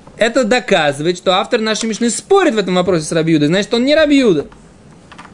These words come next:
Тогда что же ты мне говоришь,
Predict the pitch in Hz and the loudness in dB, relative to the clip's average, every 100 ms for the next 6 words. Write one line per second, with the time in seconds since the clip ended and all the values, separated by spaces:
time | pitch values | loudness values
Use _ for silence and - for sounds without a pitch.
0 | - - - - 175 190 185 - 285 247 | -20 -20 -10 -2 0 0 -2 -2 0 0
1 | 208 202 196 190 196 196 226 294 277 285 | -2 -2 0 0 2 2 2 2 2 0
2 | 226 | -2